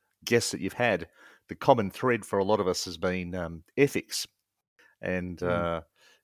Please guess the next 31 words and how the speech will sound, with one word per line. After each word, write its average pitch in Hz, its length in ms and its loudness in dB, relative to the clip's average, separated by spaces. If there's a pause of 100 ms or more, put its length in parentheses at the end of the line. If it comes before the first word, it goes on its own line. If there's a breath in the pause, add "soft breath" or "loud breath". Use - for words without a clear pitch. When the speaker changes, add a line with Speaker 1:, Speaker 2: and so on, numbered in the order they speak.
Speaker 1:
this 127 160 -2
is 107 60 -6
where 104 120 2
you 92 60 -2
can 92 180 -6
cue 110 280 -2
the 92 80 0
violins, 95 540 4
mate. 104 200 -2
I 113 60 0
was, 110 220 0
I 127 80 4
was 113 160 2
a 113 40 -4
sickly 123 440 2
child, 80 560 0 (140)
Speaker 2:
<laughs> 247 140 -6 (200 loud breath)
Speaker 1:
and 107 200 2
I 101 40 6
spent 135 220 0
Speaker 2:
Yeah. 123 40 0
Speaker 1:
a 120 40 2
little 113 140 -2
bit 110 100 2
of 104 80 4
time 95 240 2
in 92 60 -4
hospital, 92 480 -2
and 92 100 -4
my 98 120 2
mum, 131 320 0